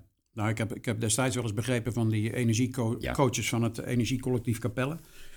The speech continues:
Speaker 1: Voorbeelden genoemd. Eh, John Renieri hadden we vorig jaar nog
Speaker 2: Ja.
Speaker 1: hier zitten, die dan uitlegt van, ja, als we zo'n woning binnenkomen, dan gaan we al kijken naar hoe bijvoorbeeld een, een verwarming of een ventilatiesysteem is ingericht in een huis.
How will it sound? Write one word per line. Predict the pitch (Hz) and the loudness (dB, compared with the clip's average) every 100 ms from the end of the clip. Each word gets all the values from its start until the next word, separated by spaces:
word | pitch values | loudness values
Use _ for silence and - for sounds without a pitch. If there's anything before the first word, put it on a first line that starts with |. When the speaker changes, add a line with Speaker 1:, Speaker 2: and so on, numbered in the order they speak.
| - - | -18 -6
Speaker 1:
Voorbeelden | 110 139 135 135 139 | 4 6 8 6 6
genoemd. | 131 127 156 - - | 8 8 6 2 -8
Eh, | - 117 117 113 110 113 | -6 -2 2 2 2 0
John | 110 131 | 2 2
Renieri | 120 123 151 143 139 | 4 6 6 6 4
hadden | 127 127 | 4 4
we | 123 123 | 4 2
vorig | 120 139 123 | 4 2 4
jaar | 127 | 4
nog | 139 151 | 6 6
Speaker 2:
Ja. | |
Speaker 1:
hier | 127 | 6
zitten, | 117 123 135 | 4 2 2
die | 120 | 2
dan | 113 120 | 2 2
uitlegt | 127 120 113 | 0 0 -2
van, | - | 2
ja, | 131 131 131 - - _ | 2 2 -2 -14 -20 _
als | 135 | -4
we | 127 | 2
zo'n | 127 131 | 4 6
woning | 139 135 127 | 8 8 8
binnenkomen, | 147 151 127 113 123 | 8 6 4 4 4
dan | 127 | 4
gaan | 127 120 | 4 2
we | 131 | 2
al | 131 117 | 0 0
kijken | 165 165 147 131 | 2 2 2 4
naar | 127 127 | 4 4
hoe | 127 131 | 6 6
bijvoorbeeld | 135 123 135 143 131 131 131 | 6 6 6 6 6 4 4
een, | 131 135 | 2 4
een | 131 | 2
verwarming | 120 127 143 139 135 131 | 2 4 6 6 6 4
of | 131 113 | 0 -2
een | 143 127 | -2 0
ventilatiesysteem | 131 135 131 143 147 123 117 127 117 | 2 2 0 2 2 2 0 0 0
is | 107 | 0
ingericht | 110 135 107 113 110 - | 0 0 0 -2 -2 -2
in | 95 | 0
een | 113 | 2
huis. | 107 117 92 | 2 2 -2